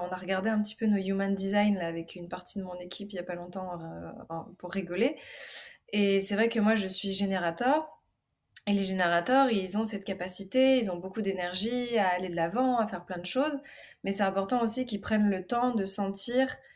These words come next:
euh, dans leur ventre, dans leur intuition, euh, euh, de quel espace ça part, est-ce que, euh, c'est très aligné, est-ce que c'est toujours juste quelques heures ou quelques jours après. Bref, donc j'ai observé que j'avais quand même cette tendance à foncer, euh,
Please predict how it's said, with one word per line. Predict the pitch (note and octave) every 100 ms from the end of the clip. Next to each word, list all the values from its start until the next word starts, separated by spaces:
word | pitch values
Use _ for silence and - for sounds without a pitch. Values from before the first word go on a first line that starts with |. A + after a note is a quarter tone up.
| - - -
euh, | F#3+ F#3 F#3 F3+ F3+ E3+ E3
dans | F3+
leur | F3+ F3+ F#3
ventre, | A3 A3+
dans | G#3 F#3
leur | F3+
intuition, | F3+ G3+ G3 - A#3+ A#3+ A#3 A3+
euh, | F3 F3 - - - -
euh, | F3+ F3+
de | F3+
quel | F#3+ G#3
espace | G3+ - G3 -
ça | E3+
part, | G#3+ A3 A3+ G#3
est-ce | F#3
que, | - G3+
euh, | G3 F3+
c'est | F3+ -
très | - G3+ F#3
aligné, | E3+ F3 G3+ A3 A3
est-ce | G3
que | -
c'est | F#3+ -
toujours | - F#3+ F#3 F#3
juste | F#3 G#3 G#3 - F3
quelques | F3 F#3 - F3 F3
heures | F#3+ F#3+
ou | F3
quelques | A3 F3 F3+
jours | F3+ F3+
après. | E3 - G#3+ C#4 - - - - - - -
Bref, | G3+ E3+
donc | F#3+
j'ai | G3
observé | B3 A#3+ B3+ C#4
que | C#4+
j'avais | A#3 A#3
quand | A#3
même | A#3+ B3
cette | A3+ G3+
tendance | G3 G#3+ A#3+
à | F#3+
foncer, | F#3+ G#3 G#3 - B3+ B3
euh, | G3 F3 E3+ E3 D#3